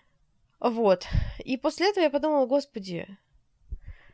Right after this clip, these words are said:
человек, ну что с тобой не так? Я же сказала тебе, ну позанимайся со своей собакой, потом бери вторую. Зачем ты взял вторую, когда ты с первой еще вообще н-, никак не выстроил свою же комфортную жизнь?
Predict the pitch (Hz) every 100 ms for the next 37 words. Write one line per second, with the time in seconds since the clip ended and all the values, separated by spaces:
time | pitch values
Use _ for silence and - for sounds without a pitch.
0 | _ - 254 285 254 196 226 233 349 -
1 | 247 226 226 226 202 180 262 277 - 294
2 | 294 233 196 196 226 269 277 311 320 285
3 | 208 196 196 214 240 220 233 233 233 190
4 | 220 320 339 254 262 - 247 254 208 175
5 | 240 - 349 277 214 226 320 359 - -
6 | _ - 226 233 330 311 190 - _ _
7 | _ _ _ - - 220 226 262 262 -
8 | 254 339 339 247 202 220 269 254 - -
9 | - 302 277 220 208 - 220 - 185 180
10 | 196 190 220 247 - 254 - 233 269 -
11 | - 190 196 208 220 214 - 233 233 247
12 | 214 - 208 226 226 170